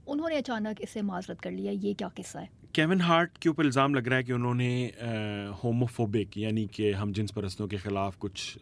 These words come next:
Speaker 2: آ، اظہار خیال کیا ہے یا کیا ہوا تھا۔ اس کے اوپر لوگ اس کے اوپر تنقید کریں کہ آسکر کو، اس قدر بڑے پلیٹ فارم کو جو آرٹ اور کلچر کا ہے، اس طرح کے شخص کو نہیں آنا چاہیے، اور انہوں نے پھر معذرت کر لی کہ میں نہیں کروں گا۔
Speaker 1: سوشل میڈیا پر ہی ایک اور موضوع زیر بحث، بالی ووڈ اداکارہ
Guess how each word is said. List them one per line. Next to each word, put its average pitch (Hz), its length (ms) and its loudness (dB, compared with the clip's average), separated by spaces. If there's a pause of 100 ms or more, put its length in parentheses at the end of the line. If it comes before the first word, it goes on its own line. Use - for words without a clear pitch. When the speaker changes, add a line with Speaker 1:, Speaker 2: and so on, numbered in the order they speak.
Speaker 2:
آ، 95 40 -8
اظہار 92 400 -6 (120)
خیال 95 180 -4
کیا 107 280 -4
ہے 120 120 -4 (440)
یا 104 120 -2
کیا 117 240 0
ہوا 117 160 2
تھا۔ 120 100 -4
اس 110 140 -4
کے 117 80 -2
اوپر 107 140 -2
لوگ 98 200 0
اس 90 80 -8
کے - 80 -8
اوپر 92 140 -6
تنقید 98 280 -6
کریں 101 240 -4
کہ 110 180 -8
آسکر 110 380 -2
کو، 95 260 -8
اس - 140 -8
قدر 107 260 -4
بڑے 104 240 -2
پلیٹ 98 260 -6
فارم 101 260 -4
کو 101 120 -4
جو 95 180 -6
آرٹ 98 300 -4
اور 95 60 -6
کلچر 95 340 -6
کا 92 160 -8
ہے، 87 100 -10 (580)
اس 131 140 -6
طرح 110 160 -2
کے 95 100 -6
شخص 95 220 -8
کو 98 100 -10
نہیں 101 120 -4
آنا 101 180 -4
چاہیے، 123 180 -6
اور 107 100 -4
انہوں 98 180 -4
نے 95 60 -6
پھر 98 100 -6
معذرت 87 360 -8
کر 92 100 -6
لی 92 120 -4
کہ 92 100 -4
میں 82 120 -8
نہیں - 120 -16
کروں - 220 -18
گا۔ - 80 -20 (1600)
Speaker 1:
سوشل 226 240 8
میڈیا 208 260 10
پر 202 140 2
ہی 208 140 8 (100)
ایک 208 220 4
اور 196 160 4
موضوع 185 460 6
زیر 185 200 4
بحث، 196 460 2
بالی 220 200 6
ووڈ 277 140 4
اداکارہ 262 360 4